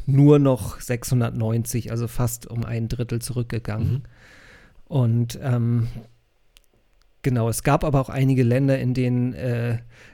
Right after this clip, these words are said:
Speaker 1: Amnesty eine Zunahme von Hinrichtungen feststellte, und zwar in Weißrussland, Japan, Singapur, Südsudan und den U S A.
Speaker 2: Mhm.
Speaker 1: Dennoch zeigte sich zweitausendachtzehn der Trend, dass die Todesstrafe rückläufig ist, und zwar,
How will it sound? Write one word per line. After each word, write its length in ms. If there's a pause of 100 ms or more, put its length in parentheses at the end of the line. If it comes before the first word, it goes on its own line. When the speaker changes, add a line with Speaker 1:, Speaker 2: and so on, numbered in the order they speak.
Speaker 1:
Amnesty 460
eine 160
Zunahme 500
von 220
Hinrichtungen 800
feststellte, 840
und 160
zwar 340
in 200
Weißrussland, 760
Japan, 640 (460)
Singapur, 720
Südsudan 760
und 280
den 100
U 160
S 140
A. 260
Speaker 2:
Mhm. 640 (320)
Speaker 1:
Dennoch 480
zeigte 400
sich 160
zweitausendachtzehn 800
der 140
Trend, 360
dass 100
die 120
Todesstrafe 680
rückläufig 640
ist, 320
und 240
zwar, 400